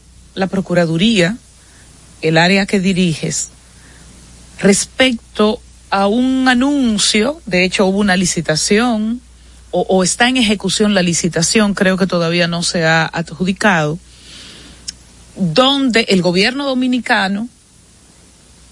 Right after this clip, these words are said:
planifica, y, y obviamente le asignará a una empresa que gane, la construcción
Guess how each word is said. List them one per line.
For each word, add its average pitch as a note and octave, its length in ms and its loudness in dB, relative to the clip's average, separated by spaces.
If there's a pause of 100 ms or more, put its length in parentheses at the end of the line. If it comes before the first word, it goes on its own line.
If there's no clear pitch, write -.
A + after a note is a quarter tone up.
(240)
planifica, F#3+ 880 0 (500)
y, B2+ 240 -12
y E3+ 180 2
obviamente F#3+ 520 0
le F3+ 140 2
asignará E3+ 640 0
a E3 200 -6
una F#3 220 0
empresa F#3+ 460 -4
que A#3 120 -4
gane, F3+ 360 -2 (680)
la G#3+ 140 2
construcción A3+ 1080 0